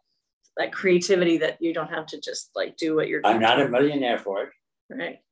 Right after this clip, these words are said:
Speaker 2: And when I had the money and when I was almost a millionaire, it didn't mean anything.
Speaker 1: Hmm.
Speaker 2: If anything, it cost me the bigger part of my marriage.
Speaker 1: Yeah.
Speaker 2: So no, no. Money is overrated, people.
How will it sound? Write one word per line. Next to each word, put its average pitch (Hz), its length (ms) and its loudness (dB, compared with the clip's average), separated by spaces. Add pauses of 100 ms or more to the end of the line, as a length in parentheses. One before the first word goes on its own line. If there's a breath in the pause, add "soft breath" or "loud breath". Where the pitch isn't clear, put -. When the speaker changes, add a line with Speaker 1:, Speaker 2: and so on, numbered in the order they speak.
(120)
Speaker 2:
And 92 180 -8
when 92 140 -6
I 95 120 0
had 113 260 -2
the 107 60 -6
money 98 260 -2
and 104 140 0
when 92 140 -2
I 98 100 0
was 101 120 -2
almost 123 380 -2
a 107 60 -4
millionaire, 98 540 -4 (1300)
it - 100 -16
didn't 92 160 -2
mean 82 180 -8
anything. - 220 -12 (560)
Speaker 1:
Hmm. 196 280 -10 (460)
Speaker 2:
If 107 200 -4
anything, 107 520 -2 (1500)
it - 220 -6
cost - 360 0
me - 140 -10 (400)
the - 120 -6
bigger 85 240 -2
part - 240 -6
of - 80 -16
my - 80 -20
marriage. - 420 -20 (460)
Speaker 1:
Yeah. 185 200 -16 (500)
Speaker 2:
So 87 160 -2
no, - 220 0 (1120)
no. - 220 -2 (600)
Money 175 340 4
is 185 120 2
overrated, 180 640 2
people. 127 440 -6